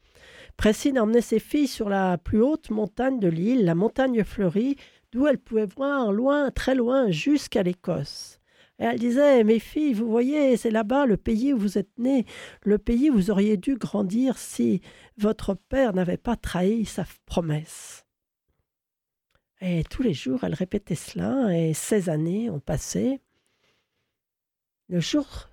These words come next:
de leur anniversaire, de leurs seize ans, Mélusine a dit à ses sœurs que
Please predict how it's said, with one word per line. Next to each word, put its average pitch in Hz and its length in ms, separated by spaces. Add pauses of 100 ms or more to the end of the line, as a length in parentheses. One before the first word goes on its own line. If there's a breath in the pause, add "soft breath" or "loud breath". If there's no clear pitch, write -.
de 170 80
leur 170 160
anniversaire, 160 920
de 180 100
leurs 151 180
seize 170 340
ans, 262 240 (880)
Mélusine 196 580
a 156 500
dit 277 200
à 220 80
ses 165 200
sœurs 269 460
que 151 340